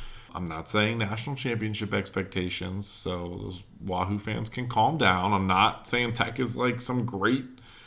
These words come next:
blue blood program of football. I'm just saying, like, they have won some more games.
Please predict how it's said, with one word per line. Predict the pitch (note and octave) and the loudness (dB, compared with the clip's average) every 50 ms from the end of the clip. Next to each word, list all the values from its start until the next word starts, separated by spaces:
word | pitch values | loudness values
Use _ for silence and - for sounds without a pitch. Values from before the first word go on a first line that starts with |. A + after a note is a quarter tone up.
| - - - - _ - | -20 -20 -20 -20 _ -10
blue | - G#2+ G2+ G2 G2+ G#2 A#2 C3 C3 | -4 0 4 6 8 10 10 10 10
blood | B2 B2 B2+ B2+ B2+ B2+ B2+ A#2 | 12 10 10 10 10 8 6 8
program | A2+ B2 B2+ B2+ A2 A2+ A2+ A2+ A2 A2 G#2+ G#2+ | 8 10 10 10 8 6 6 6 6 4 4 4
of | G#2+ G2 - | 2 2 4
football. | - C3+ C3 - - G2 F#2+ F#2 F2+ F#2 F#2 G2 | 6 6 6 6 4 2 2 2 2 2 2 2
I'm | G2 G2+ G2 | 4 4 4
just | F#2+ F2+ - - | 2 2 2 2
saying, | G#2+ G#2+ G#2 G2+ G2 F#2+ F#2 F2+ F2+ | 4 6 6 6 6 6 4 4 2
like, | F#2 F2+ F2+ F2 F2 - - _ - - - _ _ _ _ | 2 2 2 0 0 -4 -16 _ -20 -20 -20 _ _ _ _
they | - G2 | 2 4
have | G#2+ A#2+ A#2 A#2+ | 4 4 4 4
won | A#2+ A#2+ A#2 | 0 2 0
some | A#2 A#2 A2+ | 0 0 2
more | A2 A2 A2 | 2 2 4
games. | G#2 A2 G#2 F2+ E2+ - - - - | 4 4 2 2 0 -2 -6 -6 -14